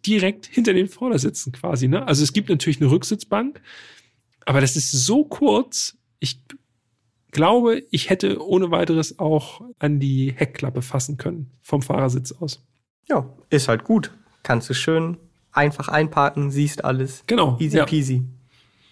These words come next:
Speaker 2: Was wirklich, also für meinen Geschmack gar nicht zum zwei null fünf gepasst hat, war die Hupe.
Speaker 1: Mhm.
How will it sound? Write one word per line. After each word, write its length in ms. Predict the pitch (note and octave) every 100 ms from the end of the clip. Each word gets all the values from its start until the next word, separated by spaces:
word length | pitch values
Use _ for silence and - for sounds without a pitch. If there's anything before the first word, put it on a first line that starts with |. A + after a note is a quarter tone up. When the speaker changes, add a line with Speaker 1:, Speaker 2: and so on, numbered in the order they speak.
| _ _ _ _ _ _ _ _ _ _ -
Speaker 2:
Was 280 | C#3+ E3
wirklich, 540 | D#3 G3 G3+ G#3 G#3 - _ _ _ _ _ _ _ _ _
also 440 | C#3 C3+ C3+ C3 - _ _ _ _ _ -
für 200 | - C3
meinen 340 | B2 B2+ F#3+
Geschmack 500 | A3 - - D#3 -
gar 280 | - C#3 A3+
nicht 260 | C4 G#3 -
zum 220 | - D#3+
zwei 220 | D#3 -
null 120 | C#3 C#3
fünf 420 | - D3 D3 - _
gepasst 440 | - C3 C3+ C3 -
hat, 240 | D3+ - - _ _ _ _ _ _ _
war 160 | C3 C3
die 180 | B2+ A#2+
Hupe. 560 | - A3 B3+ - C3 - _ - - - - _ _ _ _
Speaker 1:
Mhm. 380 | G#3 E3 F3+ A3